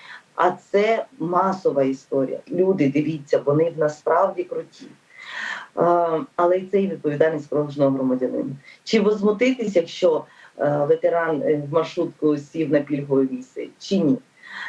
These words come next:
Або навпаки, якщо його не пускають на пільгове місце, чи сказати водію, що, ну, в тебе є це місце, він заслуговує на це. Е, ми нещодавно повернулись з відрядження Сполучених Штатів Америки, і,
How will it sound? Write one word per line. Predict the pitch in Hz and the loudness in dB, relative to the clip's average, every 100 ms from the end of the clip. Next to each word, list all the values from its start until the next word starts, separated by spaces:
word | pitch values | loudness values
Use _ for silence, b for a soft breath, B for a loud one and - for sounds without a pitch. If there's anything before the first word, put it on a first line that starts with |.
| B | B
Або | 175 160 180 | 2 4 2
навпаки, | 190 190 185 185 | 2 -2 -4 -4
якщо | 170 185 | -6 -6
його | 175 170 175 | -2 0 -2
не | |
пускають | 160 175 - 208 208 | -6 -8 -6 -4 -4
на | |
пільгове | 185 160 151 151 151 | -4 -4 0 2 2
місце, | 151 139 135 - - | 0 -4 -10 -14 -8
чи | 202 | -4
сказати | 190 - 170 180 196 190 156 135 - | -2 0 2 2 0 2 2 0 -2
водію, | 156 139 147 135 131 | -2 -2 0 0 0
що, | - 147 | 0 2
ну, | 151 120 - B B B B _ _ | 2 0 -4 B B B B _ _
в | |
тебе | - 156 151 | 0 2 2
є | 135 170 | 0 0
це | 202 | 0
місце, | 170 151 139 139 | 0 0 0 -2
він | 131 147 135 | 2 0 0
заслуговує | 135 147 143 131 - | 0 2 2 2 0
на | - - - | -4 -6 -8
це. | 151 - _ B B - | -8 -10 _ B B 0
Е, | 151 151 | 2 4
ми | 175 | 2
нещодавно | 175 175 190 185 170 156 | 0 -2 0 2 0 -4
повернулись | 147 156 160 165 156 139 | -2 -2 -2 -2 -2 -4
з | |
відрядження | 139 135 151 143 139 143 | -4 0 0 0 -4 -6
Сполучених | - 131 131 139 143 | -4 -4 -4 -8 -4
Штатів | 143 143 147 | -2 0 0
Америки, | 156 262 254 349 - | 0 0 -2 -12 -12
і, | 165 147 | -2 -2